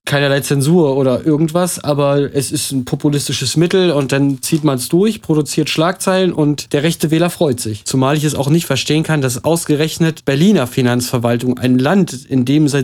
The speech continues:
so vielen Jahren die S P D regiert, momentan rot-rot-grün,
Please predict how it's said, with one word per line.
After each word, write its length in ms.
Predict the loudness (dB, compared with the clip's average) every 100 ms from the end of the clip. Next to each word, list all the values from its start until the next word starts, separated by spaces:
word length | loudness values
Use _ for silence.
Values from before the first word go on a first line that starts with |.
| 0
so 140 | -2
vielen 440 | -2 -4 0 2 2
Jahren 400 | 0 2 -2 -2
die 140 | -4
S 160 | -6 -4
P 160 | -2
D 180 | 0 0
regiert, 500 | 0 -2 -2 -2 -2
momentan 540 | 0 0 0 0 0 0
rot-rot-grün, 1000 | 0 -2 0 -2 -2 -2 2 2 0